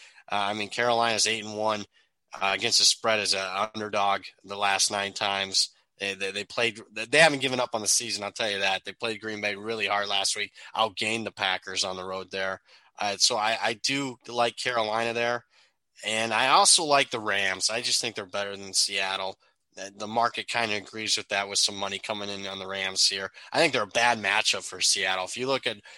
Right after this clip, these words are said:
you know, how do you defend Russell Wilson? You get that pressure up the middle on the defensive front.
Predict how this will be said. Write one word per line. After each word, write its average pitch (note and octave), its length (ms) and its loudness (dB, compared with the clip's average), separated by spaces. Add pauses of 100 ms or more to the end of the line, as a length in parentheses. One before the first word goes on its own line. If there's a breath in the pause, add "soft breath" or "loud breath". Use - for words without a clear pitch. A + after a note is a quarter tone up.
(120 loud breath)
you A#2 100 -4
know, G#2+ 120 4
how A#2 220 4
do B2 60 2
you A#2 120 -2
defend A2 360 -2
Russell A2 380 2
Wilson? A2+ 420 0 (280 soft breath)
You G#2+ 120 -8
get B2 200 0
that A2 200 2
pressure A#2 400 2
up G#2+ 120 -2
the G2+ 80 -6
middle A2+ 280 0
on G#2+ 80 0
the G2 100 -4
defensive G#2 540 -4
front. A2 360 -2